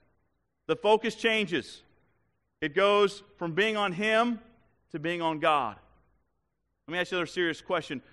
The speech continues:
When was the last time you took your eyes off of you and your situation and looked up to heaven? I don't mean looked up to heaven in frustration. When was the last time you looked up and said, "Okay, I surrender.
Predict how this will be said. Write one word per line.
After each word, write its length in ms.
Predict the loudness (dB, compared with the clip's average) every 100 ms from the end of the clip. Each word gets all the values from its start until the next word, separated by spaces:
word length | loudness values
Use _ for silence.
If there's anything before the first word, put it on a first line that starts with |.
| _
When 200 | -4 0
was 120 | 0 0
the 60 |
last 280 | 2 2 0
time 180 | -4 -6
you 60 |
took 200 | -6 -8
your 120 | -4 0
eyes 240 | 0 0
off 200 | -4 -6
of 120 | -10
you 280 | -6 -4 -4
and 80 | -4
your 140 | -6
situation 800 | -10 -12 -8 -4 -4 -6 -10 -10 -14 _ _ -12
and 100 | -8
looked 200 | -8 -4
up 260 | -4 -4 -12 _ _
to 80 | -8
heaven? 280 | -8 -8 -16 _ _ _ _
I 80 | 0
don't 140 | 0
mean 100 | 0
looked 160 | -2 -4
up 100 | -4
to 60 | 0
heaven 200 | 0 0
in 80 | -2
frustration. 720 | 0 -2 0 -2 -2 -6 -10 -10
When 100 | -4
was 80 | -2
the 60 | 2
last 300 | 4 4 4
time 160 | 0
you 60 | 0
looked 180 | -2 -2
up 80 | -2
and 60 |
said, 120 | 0
"Okay, 180 | 0 2
I 80 | 0
surrender. 480 | 0 -2 -4 -4